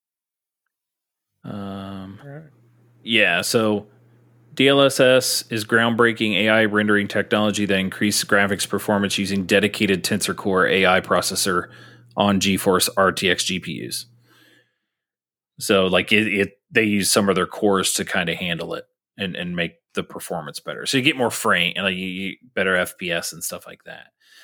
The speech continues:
So the way it sounds to me is that's what Mi-, Microsoft might be. I mean, it might not even be for the Series X. It might be for, y-, you know, the Pro, Series X Pro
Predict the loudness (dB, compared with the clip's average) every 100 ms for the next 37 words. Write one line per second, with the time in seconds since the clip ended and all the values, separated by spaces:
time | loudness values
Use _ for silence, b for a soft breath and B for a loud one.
0 | b 0 2 4 4 4 2 -2 -2 -6
1 | -8 -6 -4 -6 -8 -14 -18 _ _ _
2 | _ _ _ _ 2 2 2 -4 0 0
3 | 2 0 0 0 -2 -2 -4 -4 -6 -4
4 | -4 0 0 2 2 2 0 0 -4 -4
5 | -2 0 -2 -2 -2 -2 -2 -4 -6 -8
6 | -4 0 -2 0 0 2 2 -2 -6 -8
7 | -10 _ 0 0 4 2 0 -6 -2 0
8 | 2 0 -4 -12 -10 -10 -10 -8 -6 -6
9 | -10 _ _ _ _ _ _ _ _ _
10 | _ _ _ -8 -8 -6 2 4 6 4
11 | 4 0 0 0 0 2 0 0 -10 -2
12 | 2 2 2 0